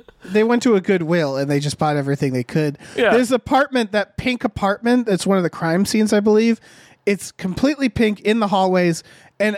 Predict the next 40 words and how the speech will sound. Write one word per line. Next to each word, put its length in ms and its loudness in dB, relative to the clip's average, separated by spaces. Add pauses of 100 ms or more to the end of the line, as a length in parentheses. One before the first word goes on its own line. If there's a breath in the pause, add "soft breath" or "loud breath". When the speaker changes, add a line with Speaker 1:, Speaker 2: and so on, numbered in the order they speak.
(140)
Speaker 1:
uh, 60 -14 (180)
in 160 0
the 80 0
background, 640 0
there's 160 2
a 60 2
shelf 540 0 (340)
that 160 0
just 220 0
has 200 0
bricks 460 -4
on 180 2
it, 180 0
like, 260 -4
decorative 600 0
<laughs> 0 -
bricks. 640 -6
Speaker 2:
Yep. 180 0 (260)
Speaker 1:
<laughs> 0 -
It's 1040 -2
stuff 240 -2
like 220 0
that 260 0
where 120 2
you're 140 2
like, 300 0 (360 loud breath)
"Why 300 4
is 100 -6
that 280 -2
there? 340 -6 (300 soft breath)
Is 160 2
it 160 -4
there 220 0
because 300 0
they 160 2
think 200 -2
this 140 2
is 160 2
what 180 2
future 680 0